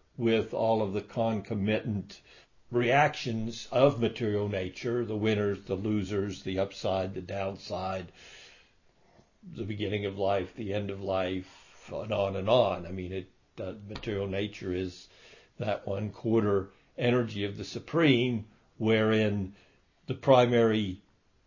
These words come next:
takeaway from material, from the material world is death.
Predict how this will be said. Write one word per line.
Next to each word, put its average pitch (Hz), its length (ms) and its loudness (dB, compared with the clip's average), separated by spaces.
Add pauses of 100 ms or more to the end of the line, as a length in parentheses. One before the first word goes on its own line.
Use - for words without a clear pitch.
(1400)
takeaway 110 800 4 (840)
from 104 160 -2
material, 120 640 6 (880)
from 104 200 -8
the 107 220 -4
material 135 460 4
world 107 420 2 (140)
is 117 120 -10
death. 117 300 2